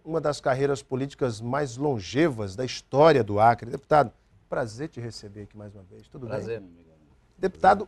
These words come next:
Speaker 1: e pastor Helder Paiva. Primeiramente, é um prazer ter o senhor de volta. Faz tempo que o senhor não vem aqui bater um papo com a gente, né?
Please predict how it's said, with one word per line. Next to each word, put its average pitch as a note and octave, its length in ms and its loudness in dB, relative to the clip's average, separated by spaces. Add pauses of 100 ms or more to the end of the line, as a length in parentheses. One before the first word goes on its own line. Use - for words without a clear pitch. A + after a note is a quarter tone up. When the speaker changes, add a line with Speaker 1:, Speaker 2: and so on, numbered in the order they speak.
Speaker 1:
e A#3 120 -6
pastor - 920 4
Helder A#2 420 4
Paiva. F#2+ 360 0 (720)
Primeiramente, G3+ 600 8
é G3 40 6
um G3+ 60 4
prazer D3+ 380 2
ter C#3+ 100 -4
o B2+ 60 2
senhor A#2+ 220 -4
de A2 40 -4
volta. A#2 380 0 (480)
Faz D#3 140 -8
tempo - 160 -2
que - 60 -20
o - 20 -
senhor G#3+ 80 -4
não D3+ 80 -2
vem C3 100 2
aqui B2 140 -4
bater A2+ 240 -2
um - 20 -2
papo G#2+ 240 -2
com G#2 80 -12
a G2 60 -8
gente, G2 280 -12
né? C3+ 120 -12